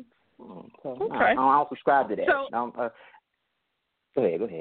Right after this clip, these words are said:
Speaker 1: I'm sorry.
Speaker 2: So is happiness a state of being for you, or
Speaker 1: Yes.
Speaker 2: describe what happiness is? Is, is
Speaker 1: Happiness.
Speaker 2: 'cause people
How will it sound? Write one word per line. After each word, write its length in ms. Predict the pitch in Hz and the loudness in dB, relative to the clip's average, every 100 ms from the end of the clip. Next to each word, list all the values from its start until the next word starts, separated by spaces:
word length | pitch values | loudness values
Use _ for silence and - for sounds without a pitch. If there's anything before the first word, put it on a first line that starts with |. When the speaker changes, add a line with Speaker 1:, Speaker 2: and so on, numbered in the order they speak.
| - | -10
Speaker 1:
I'm 60 | |
sorry. 180 | - 82 - - | -8 -8 -6 -2
Speaker 2:
So 140 | 277 | -2
is 100 | 254 _ _ - | -4 _ _ -6
happiness 520 | 277 285 294 262 269 226 | -4 -4 -6 -6 -6 -8
a 60 | 214 | -8
state 240 | 269 247 220 | -2 -2 -2
of 160 | 170 | -2
being 380 | 226 277 294 294 | -2 -2 -6 -8
for 120 | 294 285 | -10 -10
you, 340 | 277 302 339 - | -10 -12 -12 -14
or 480 | - 175 170 196 202 _ _ _ _ _ _ _ _ _ _ _ - - | -10 -8 -8 -10 -18 _ _ _ _ _ _ _ _ _ _ _ -8 2
Speaker 1:
Yes. 160 | - - | 2 2
Speaker 2:
describe 340 | 254 226 220 | 0 0 0
what 100 | 202 | -4
happiness 560 | - 226 220 190 185 190 185 | -4 -6 -6 -8 -10 -10 -8
is? 280 | 123 - _ _ _ _ _ | -8 -10 _ _ _ _ _
Is, 180 | 180 170 _ _ | -8 -8 _ _
is 140 | 185 165 | -10 -6
Speaker 1:
Happiness. 400 | 190 175 - 208 180 | -2 -2 -2 -8 -6
Speaker 2:
'cause 140 | 196 - | -6 0
people 320 | 466 - | 0 2